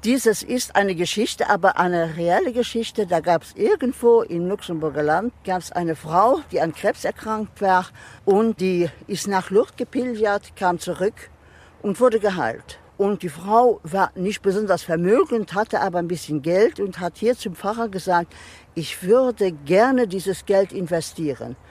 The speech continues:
für die Mutter Gottes.“ Und ein heimischer Wunsch hier vom Pfarrer war schon immer das Errichten einer Statue.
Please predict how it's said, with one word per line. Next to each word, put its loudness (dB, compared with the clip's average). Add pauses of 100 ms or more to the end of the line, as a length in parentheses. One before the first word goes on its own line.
(120)
für 2
die -2
Mutter 0
Gottes.“ -6 (580)
Und 0
ein 2
heimischer 2
Wunsch 2
hier 4
vom -4
Pfarrer -6
war 0
schon -6
immer 0 (320)
das 0
Errichten -2 (100)
einer 0
Statue. -8